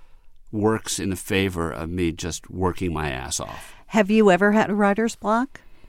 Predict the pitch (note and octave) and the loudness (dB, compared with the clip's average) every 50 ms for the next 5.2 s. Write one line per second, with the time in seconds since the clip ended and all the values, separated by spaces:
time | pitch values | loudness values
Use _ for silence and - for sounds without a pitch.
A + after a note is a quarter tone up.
0 | - - - - - - - - B2+ C3+ B2 G#2 G2 A2+ B2 A#2 B2+ B2+ - - | -20 -20 -20 -18 -18 -10 2 6 6 8 8 6 4 2 2 0 -2 -4 -4 -4
1 | - - - G2+ - - A#2 G2+ - G2+ F#2+ - - F#2 E2 D#2+ D#2 - E2 D#2+ | -4 -4 -4 -6 -4 -2 -2 0 0 -2 -4 -2 -2 -2 -4 -4 -2 -2 -2 0
2 | E2 D#2+ D2+ D2 - D#2+ D2+ D#2 D#2 - F#2 E2 D#2+ - D#2+ D#2 D2+ D2 D#2+ D#2+ | 0 0 -2 -4 -4 -6 -6 -6 -4 -2 -2 -2 0 -2 -4 -6 -6 -8 -10 -8
3 | D#2 E2 E2+ E2 D#2+ C#2+ - - - - F2 E2 D#2+ D#2 D2+ D2+ D2+ D2 D2+ D2+ | -4 -4 -2 -2 -2 -2 -4 -6 -6 -4 -2 -2 0 -2 -2 -2 -4 -4 -4 -4
4 | D2+ D2+ C#2+ - D#2+ E2 E2+ E2+ - G2 F#2 - - A2 F#2+ E2+ D2+ D2 D2+ - | -4 -6 -8 -8 -6 -6 -6 -6 -6 -8 -8 -4 -2 -2 -2 -2 -2 -4 -6 -8
5 | D2 C2 - | -10 -10 -12